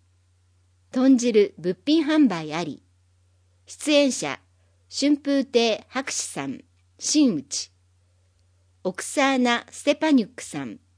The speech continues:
オペラ歌手。祭りバンド、ほか。問い合わせ、国分寺障害者団体連絡協議会事務局、神原。電話、零九零六五三三の一四二六。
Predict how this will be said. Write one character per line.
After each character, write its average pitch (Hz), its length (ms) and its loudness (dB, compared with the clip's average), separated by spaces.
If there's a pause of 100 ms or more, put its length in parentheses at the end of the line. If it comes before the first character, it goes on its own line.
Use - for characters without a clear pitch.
(180)
オ 180 100 -4
ペ 254 140 2
ラ 269 100 -2
歌 226 180 -8
手。 - 240 -12 (640)
祭 240 400 -2
り 277 60 0
バ 269 160 0
ン 185 120 -4
ド、 135 260 -12
ほ - 220 -10
か。 - 280 -6 (1120)
問 294 200 2
い 294 60 2
合 277 80 0
わ 254 140 -2
せ、 - 340 -2 (360)
国 208 240 -2
分 269 240 4
寺 240 140 0
障 277 260 2
害 311 160 0
者 302 120 0
団 294 240 0
体 165 200 -4
連 233 200 2
絡 277 240 -4
協 254 200 4
議 240 160 -2
会 156 220 -6
事 175 140 -6
務 202 100 -4
局、 - 340 -12 (300)
神 262 240 4
原。 123 300 -10 (420)
電 220 240 2
話、 196 220 0 (340)
零 285 220 6
九 285 320 0
零 180 320 -2 (100)
六 185 300 -2
五 277 180 0
三 269 300 0
三 233 320 -2
の 127 260 -8
一 254 300 -2
四 247 240 0
二 185 180 -6
六。 175 320 -8